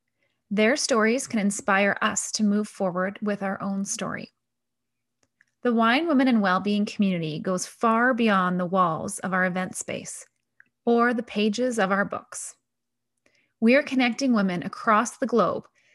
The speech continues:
to link arms, lean on each other, and help lift one another up.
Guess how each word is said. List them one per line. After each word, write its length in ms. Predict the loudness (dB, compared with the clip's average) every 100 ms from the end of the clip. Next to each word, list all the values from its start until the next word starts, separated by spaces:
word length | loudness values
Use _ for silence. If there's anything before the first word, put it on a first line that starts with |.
| _
to 140 | -2 0
link 280 | 2 0 2
arms, 640 | 2 2 0 -2 -6 -12 _ _ _ _ -2
lean 260 | 2 4 4
on 140 | 2
each 180 | 0 -4
other, 400 | -2 -2 -2 -6 _ _ _ _ -2
and 120 | 0
help 360 | 2 0 0 0
lift 400 | 2 2 -4 -4
one 200 | -2 0
another 360 | -2 -4 -4
up. 240 | -6 -8